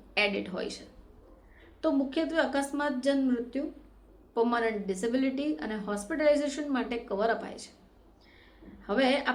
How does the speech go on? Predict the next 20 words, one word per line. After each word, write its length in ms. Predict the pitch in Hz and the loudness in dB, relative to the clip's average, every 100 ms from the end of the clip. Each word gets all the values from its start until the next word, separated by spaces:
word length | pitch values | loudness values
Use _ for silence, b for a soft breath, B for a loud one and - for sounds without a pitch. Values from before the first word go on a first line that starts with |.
| - | -2
પચીસ 380 | 214 - 302 294 | -6 0 0 2
હજારનું 340 | 277 285 285 | 2 2 0
કવર 240 | 262 254 254 | 2 2 2
વેચાણ 360 | 247 247 247 | 2 2 0
કર્યા 220 | 240 233 | 0 -2
પછી 440 | 233 - 202 247 262 | 0 -4 -2 -2 0
વેરીફાઈ 560 | 202 180 208 - 320 | 0 0 0 2 2
થયેલા 320 | 339 302 277 262 | 2 0 0 -2
કેસમાં 760 | 254 208 214 214 202 226 240 | 0 0 0 -2 -6 -6 -4
સરળતાથી 480 | 214 208 208 240 233 | -2 -2 0 -4 -4
ક્લેમ 320 | - 214 202 | -2 0 0
મેળવવો 440 | 190 185 233 302 | -2 0 0 0
હોય 220 | 233 185 - B B B - | -2 -2 -8 B B B -8
તો 120 | 214 | -6
હેલ્પલાઇન 720 | 202 196 202 233 233 254 - | -2 0 0 0 2 0 -2
અથવા 220 | 208 226 | -4 -2
WhatsApp 560 | 196 190 196 - 294 - | -2 -4 -8 0 0 0
સપોર્ટ 380 | 226 202 202 196 | -4 -2 -2 -2
અપનાવી 380 | - 180 151 | -4 -8 -8
શકાય. 300 | 151 - - | -12 -14 -16